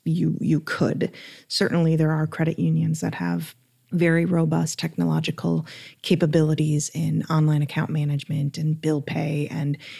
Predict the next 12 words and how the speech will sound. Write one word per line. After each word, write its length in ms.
electronic 640
setup. 440
But 240
certainly 760
the 280
pandemic 640
has 380
forced 460
a 60
level 480
of 400
austerity, 840